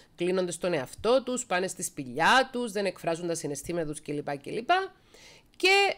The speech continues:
ε, με λίγα λόγια προέτρεπε τον κόσμο αυτός ο συγγραφέας, ο οποίος δεν είναι ψυχολόγος, δεν ξέρω αν ζει, δεν, δεν έχω ασχοληθεί πρόσφατα μαζί του.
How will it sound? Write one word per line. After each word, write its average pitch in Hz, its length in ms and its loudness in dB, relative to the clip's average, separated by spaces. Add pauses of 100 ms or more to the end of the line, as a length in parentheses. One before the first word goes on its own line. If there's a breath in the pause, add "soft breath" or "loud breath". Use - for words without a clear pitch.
(120)
ε, 226 360 6 (180)
με 285 160 4
λίγα 262 300 6
λόγια 285 340 6
προέτρεπε 214 460 4
τον 170 180 0
κόσμο 180 300 2
αυτός 170 340 -2
ο 170 40 -6
συγγραφέας, 160 580 -2
ο - 20 -4
οποίος 165 240 -4
δεν 185 220 2
είναι 156 180 2
ψυχολόγος, 147 580 -4
δεν 170 100 -4
ξέρω 156 240 -4
αν 143 120 -2
ζει, 139 140 -6
δεν, 147 440 -2
δεν 151 160 -2
έχω 143 320 -6
ασχοληθεί 135 800 -6
πρόσφατα 135 420 -8
μαζί 131 280 -8
του. 277 160 -4